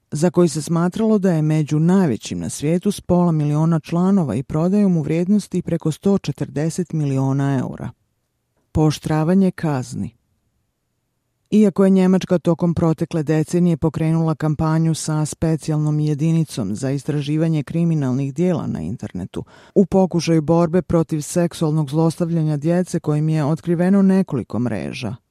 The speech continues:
vlasti i dalje svake godine prijave na desetine hiljada novih slučajeva zlostavljanja, piše New York Times. Njemački parlament je prošle nedjelje usvojio prijedlog zakona kojim će pooštriti kazne protiv osuđenih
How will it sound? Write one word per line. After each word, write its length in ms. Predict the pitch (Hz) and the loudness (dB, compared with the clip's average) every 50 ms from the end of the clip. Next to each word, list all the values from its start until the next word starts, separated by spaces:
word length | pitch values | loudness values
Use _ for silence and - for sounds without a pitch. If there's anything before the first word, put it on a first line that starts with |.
| _ _ _ - | _ _ _ -6
vlasti 460 | 180 180 180 185 202 202 - - 196 | -2 0 2 2 2 0 0 -2 -2
i 40 | 185 | -2
dalje 300 | 160 190 208 220 220 202 | 0 0 2 2 2 2
svake 420 | - - 208 214 226 208 - 190 | 0 0 0 0 2 0 0 -2
godine 520 | 156 165 180 190 196 196 220 214 208 185 147 | 0 2 2 2 2 2 2 2 2 2 0
prijave 420 | - 165 170 185 196 202 190 185 | -2 -2 0 0 2 2 2 2
na 100 | 170 156 | 0 0
desetine 600 | 143 156 147 - 151 151 - - 190 208 202 175 | 0 -2 -2 -2 -4 -6 -2 0 2 2 4 2
hiljada 420 | 139 - 185 185 190 185 160 165 | 2 0 0 0 2 2 2 0
novih 440 | 156 151 151 160 175 170 151 131 123 | 0 2 2 2 2 2 0 -2 -4
slučajeva 600 | - - 143 147 151 - 160 151 147 131 127 127 | -4 -4 -4 -2 -2 -2 -2 -2 -2 -2 -4 -4
zlostavljanja, 760 | 123 - 123 113 104 117 - - 123 131 120 101 113 117 131 | -6 -6 -6 -6 -6 -6 -6 -6 -6 -4 -4 -2 -2 -4 -4
piše 420 | - - 120 120 127 - - 143 | -6 -6 -6 -6 -6 -6 -4 -2
New 140 | 139 139 135 | -2 0 0
York 240 | 117 117 131 - _ _ | 0 0 -2 -4 _ _
Times. 600 | - 123 143 139 92 55 - - - - - - _ _ _ _ _ _ | -6 -4 -4 -4 -4 -6 -8 -10 -12 -14 -16 -20 _ _ _ _ _ _
Njemački 480 | - 170 180 185 196 196 - - - 151 | 0 2 4 4 4 4 2 0 -4 -4
parlament 500 | - 151 156 165 170 180 180 185 180 175 | -4 -2 -2 0 2 2 2 2 2 0
je 60 | 175 | 0
prošle 500 | - - 165 160 160 151 - - 156 147 | 0 0 2 2 2 0 -2 -2 -2 -2
nedjelje 580 | 151 151 147 147 143 135 143 151 151 151 151 147 | 0 0 0 -2 -2 -2 0 0 2 2 2 0
usvojio 440 | 147 139 - 143 143 147 147 151 | 0 -2 -2 -2 0 2 2 2
prijedlog 460 | 139 - 143 147 147 139 143 151 135 135 | 0 0 0 0 0 0 0 -2 -4 -4
zakona 540 | 123 143 131 123 127 - - 120 113 117 | -4 -4 -4 -4 -4 -4 -4 -4 -2 -2
kojim 320 | 117 - 143 143 147 147 143 | -2 -2 -2 0 0 0 -2
će 140 | - - 143 | -2 -4 -4
pooštriti 720 | - - 139 139 143 143 135 - - 139 - - - 139 | -2 -2 -2 0 0 0 -2 -4 -6 -12 -10 -8 -10 -8
kazne 480 | - - 156 143 135 135 - - 131 123 | -6 -6 -4 -4 -4 -4 -6 -6 -8 -6
protiv 420 | - - 143 143 - 160 143 135 | -4 -2 -4 -2 -2 -4 -4 -4
osuđenih 840 | - 117 135 135 - - 151 139 123 - - 62 - - - - | -2 -2 -2 -2 -2 -2 -2 -4 -2 -4 -8 -8 -8 -10 -12 -16